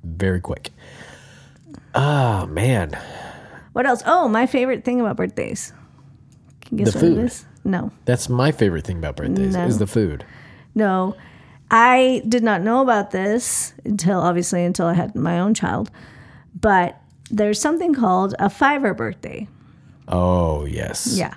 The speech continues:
Speaker 2: we love this.
Speaker 1: This is something that I one hundred percent stand behind.
Speaker 2: So here's the deal <laughs> with birthdays.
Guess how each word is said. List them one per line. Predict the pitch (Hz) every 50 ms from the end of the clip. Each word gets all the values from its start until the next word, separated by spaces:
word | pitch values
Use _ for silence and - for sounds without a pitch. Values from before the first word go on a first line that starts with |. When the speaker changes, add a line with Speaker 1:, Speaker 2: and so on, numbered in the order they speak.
| -
Speaker 2:
we | - 214 208
love | 196 196 - 220 -
this. | - - - 120 117
Speaker 1:
This | 110 117 120 113 -
is | 120 107
something | - 120 104 92 113 101 95
that | 95 92
I | 92 92 92 90 90 87
one | 85 82 82 90 90 87
hundred | 85 - 110 101 104 95
percent | - 95 90 - 95 -
stand | - - 92 85 80
behind. | 76 - - - - - - - - - -
Speaker 2:
So | - 277 247 240 226 214 208 - - - - - - - - - - - - - - - _ - - - - - - - - _ -
here's | - - - - 294 285 294 302 269 254
the | 247 233
deal | 214 220 202 196 196 180 180 185 185 -
<laughs> | -
with | 254 247 - -
birthdays. | - 175 160 - - - - 147 147 147 - - - - - -